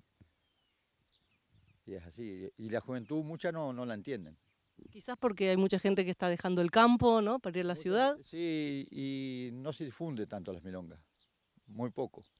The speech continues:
Speaker 2: A lo mejor como no se bailan, entonces
Speaker 1: No se
Speaker 2: son
Speaker 1: bailan,
Speaker 2: menos
Speaker 1: no,
Speaker 2: festivas,
Speaker 1: eh,
Speaker 2: ¿no?
Speaker 1: sí, sí, sí, porque si hubiera sido una cumbia, algo que se muevan, <laughs> ahí sí.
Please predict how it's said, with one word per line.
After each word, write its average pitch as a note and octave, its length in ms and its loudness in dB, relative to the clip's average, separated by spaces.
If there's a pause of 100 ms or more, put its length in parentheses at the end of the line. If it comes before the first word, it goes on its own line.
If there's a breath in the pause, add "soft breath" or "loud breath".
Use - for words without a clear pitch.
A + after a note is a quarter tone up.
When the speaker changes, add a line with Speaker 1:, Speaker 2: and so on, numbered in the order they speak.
(260)
Speaker 2:
A A#3 80 -20
lo A3 80 -16
mejor C#4 180 -4
como A3+ 180 6
no A3 100 8
se A#3+ 140 6
bailan, B3 500 10 (300 loud breath)
entonces G#3+ 440 8
Speaker 1:
No A#3+ 60 12
se A3+ 60 10
Speaker 2:
son A3+ 100 6
Speaker 1:
bailan, A3+ 40 8 (120)
Speaker 2:
menos G#3+ 100 8
Speaker 1:
no, A3+ 60 6
Speaker 2:
festivas, G#3+ 480 8
Speaker 1:
eh, - 60 -4
Speaker 2:
¿no? A3 280 2
Speaker 1:
sí, G#2+ 280 -8 (440)
sí, B2 200 -8
sí, A#2+ 140 -12
porque F#2+ 220 -12
si F#2+ 100 -14
hubiera G#2+ 140 -6
sido G#2+ 160 -8
una G#2 140 -8
cumbia, A2 380 -6
algo G2+ 200 -8
que F#2 120 -12
se F#2 160 -10
muevan, G#2+ 460 -4
<laughs> - 1120 -18
ahí G2+ 200 -6
sí. G#2+ 320 -8